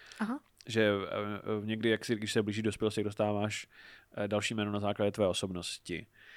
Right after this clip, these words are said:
Speaker 2: Eh, takže z Amonute se pak stala Matoaka, což je kvítek mezi dvěma vodami.
Speaker 1: Hmm.
Speaker 2: Ale otec jí říkával Pocahontas, protože prý byla velice podobná své matce. A Pocahontas znamená hravá,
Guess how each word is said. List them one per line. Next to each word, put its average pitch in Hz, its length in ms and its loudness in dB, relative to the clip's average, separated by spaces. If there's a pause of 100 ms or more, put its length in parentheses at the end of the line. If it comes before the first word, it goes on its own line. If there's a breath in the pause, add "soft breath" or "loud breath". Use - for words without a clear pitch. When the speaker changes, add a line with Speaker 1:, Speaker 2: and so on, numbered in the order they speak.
(460 loud breath)
Speaker 2:
Eh, 107 40 2 (180)
takže 104 760 2
z - 160 -4
Amonute 127 500 6
se 120 140 4
pak - 180 2
stala 101 600 4
Matoaka, 120 880 8
což - 240 -4
je 101 280 2 (240)
kvítek 107 420 0
mezi 110 220 0
dvěma 98 220 -4
vodami. 107 480 2 (160)
Speaker 1:
Hmm. 202 240 -2 (600 loud breath)
Speaker 2:
Ale 127 260 8
otec 131 360 6
jí 127 80 6
říkával 117 440 6
Pocahontas, 110 580 0
protože 104 340 -4
prý 101 140 -4
byla 98 140 0
velice 95 340 -2
podobná 92 340 -2
své 90 200 -4
matce. 117 500 2 (580 soft breath)
A 95 180 -2
Pocahontas 107 480 -2
znamená 92 460 -6
hravá, 87 600 -4